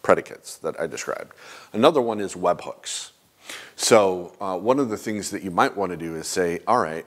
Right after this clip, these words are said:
if we already took action from the A P I response, but this message would have otherwise matched the conditions that would require this webhook to fire, we know we already took action from the, uh, A P I response,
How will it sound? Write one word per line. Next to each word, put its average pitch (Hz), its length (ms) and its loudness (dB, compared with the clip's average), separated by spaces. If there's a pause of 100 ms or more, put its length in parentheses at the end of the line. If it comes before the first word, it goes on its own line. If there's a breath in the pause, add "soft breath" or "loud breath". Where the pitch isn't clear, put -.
if - 460 -2
we 104 320 -2
already 120 380 4
took - 300 -10
action 95 420 -2
from 87 200 -8
the 80 160 -8
A 95 100 -2
P 90 180 -4
I 87 100 6
response, 65 680 -6 (320 loud breath)
but 110 180 4
this 104 200 -2
message 98 400 -4
would 90 160 0
have 82 200 -4
otherwise 92 600 2
matched 92 340 -6
the 98 80 -8
conditions 87 560 -8
that - 120 -6
would 82 160 -8
require 85 420 0
this 76 200 -12
webhook - 440 -2
to - 120 -12
fire, 73 380 -8 (340 loud breath)
we 120 120 4
know 143 220 4
we 104 240 0
already 92 220 2
took - 220 -10
action 85 440 -2
from 82 220 -12
the, 65 260 -8 (180)
uh, 76 340 -8 (320)
A 107 120 0
P 98 200 -2
I 104 120 8
response, 85 600 -8